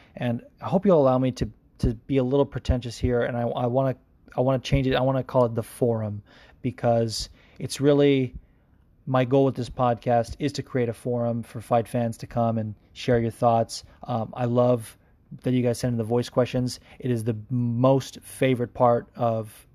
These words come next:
my, my most favorite part of the episode. It is really what I think s-, separates it from the other podcasts, and I want people to be more active in that. So I wanna just, um, I wanna just brand that from here on out. Let's call it the forum.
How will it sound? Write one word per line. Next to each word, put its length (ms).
my, 220
my 240
most 200
favorite 140
part 140
of 40
the 60
episode. 400
It 140
is 500
really 440
what 400
I 80
think 360
s-, 180
separates 520
it 80
from 240
the 100
other 120
podcasts, 720
and 140
I 20
want 500
people 160
to 60
be 80
more 240
active 340
in 60
that. 260
So 160
I 20
wanna 240
just, 260
um, 340
I 60
wanna 220
just 180
brand 280
that 160
from 160
here 120
on 120
out. 220
Let's 160
call 240
it 80
the 80
forum. 420